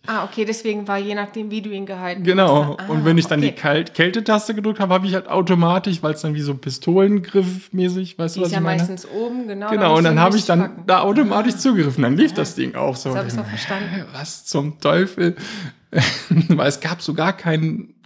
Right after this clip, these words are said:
Speaker 2: Sinn, so, wieso, wie, wieso funktioniert es jetzt und da nicht? Und ja, aber schön,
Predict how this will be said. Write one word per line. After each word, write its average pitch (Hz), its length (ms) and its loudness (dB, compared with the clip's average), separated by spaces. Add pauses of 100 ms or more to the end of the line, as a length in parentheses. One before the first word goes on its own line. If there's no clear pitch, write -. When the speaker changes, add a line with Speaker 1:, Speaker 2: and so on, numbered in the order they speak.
(240)
Speaker 2:
Sinn, 220 440 2
so, 143 360 0 (280)
wieso, 160 440 -4 (140)
wie, 160 240 -2
wieso 170 240 0
funktioniert 143 480 -2
es 123 100 -12
jetzt - 300 -8
und 127 160 -6
da 214 160 -4
nicht? 233 460 -2
Und 147 340 -4 (800)
ja, 139 340 2
aber 147 220 2
schön, 156 320 2